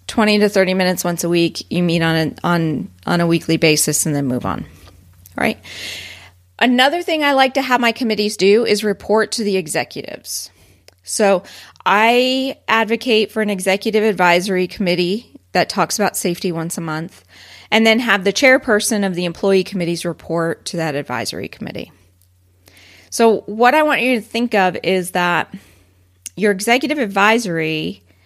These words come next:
is, you know, approving and giving resources to the safety program. So part of those resources is allowing employees to participate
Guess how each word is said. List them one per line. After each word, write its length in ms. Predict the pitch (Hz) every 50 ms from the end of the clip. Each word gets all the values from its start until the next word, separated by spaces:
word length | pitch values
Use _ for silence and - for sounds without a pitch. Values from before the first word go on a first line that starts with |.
| _ _ - - _ _
is, 280 | - 202 214 - - - - _ _ _ _
you 140 | - 196 202
know, 180 | 190 180 165
approving 1040 | - 180 - - - - 254 254 240 214 220 233 214 214 208 202 202 202 202 214 214 - - _ _ -
and 180 | 202 202 190
giving 260 | 208 208 196 180 180
resources 720 | 170 185 214 208 - - 175 170 170 - 170 160 151 - -
to 60 | -
the 80 | 175 175
safety 320 | - 185 170 165 - 151
program. 640 | 151 - - - - - - 87 - - 180 175 - _ _ _ _ _ _ _ _ - - - - - - - _
So 500 | - - - 247 240 226 214 208 208 - - _ _ _ _
part 240 | - - 277 262 302
of 60 | 302
those 200 | 294 277 240 226
resources 800 | 220 247 330 - - - 214 208 208 - 214 202 190 196 196 - - _
is 380 | 202 214 214 214 208 202 202 - - _
allowing 520 | - 208 202 220 226 233 240 247 254 240
employees 480 | 226 214 196 - 311 302 285 240 214 208
to 80 | - 214
participate 840 | - 214 220 - 277 302 - - - 226 185 175 170 156 - -